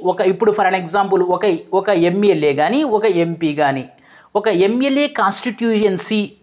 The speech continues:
లేక ఒక ఎంపీ కాన్స్టిట్యూషన్సీ అంటే, ఆ, నియోజకవర్గం, ఒక ఎంపీ నియోజకవర్గం కానీ, ఒక ఎంఎల్ఏ నివేజి-, నియోజకవర్గం కానీ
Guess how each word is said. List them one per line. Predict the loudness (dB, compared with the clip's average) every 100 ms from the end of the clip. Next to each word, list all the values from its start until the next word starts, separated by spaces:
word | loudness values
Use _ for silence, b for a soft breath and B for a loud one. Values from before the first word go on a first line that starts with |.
| -4
లేక | -2 0
ఒక | 0 0 -2
ఎంపీ | -2 0 -2 -2 -4
కాన్స్టిట్యూషన్సీ | -2 -4 -4 -8 -2 -2 -2 -4 -4 -2 -4 -4
అంటే, | -6 -2 0 0 -2 B B B B
ఆ, | 2 2 0 -4
నియోజకవర్గం, | 0 2 4 2 0 -2 -2 0 0 -2 -6 -8 -6
ఒక | -2 0 0 0
ఎంపీ | -2 -2 -2
నియోజకవర్గం | -2 0 0 0 -2 -2 0 -2 -2
కానీ, | 0 0 2
ఒక | 2 2
ఎంఎల్ఏ | 0 0 0 2 0 2 2
నివేజి-, | 0 0 0 0 -4 -4 -2
నియోజకవర్గం | 0 4 4 4 0 0 0 -2 0
కానీ | 2 2 -2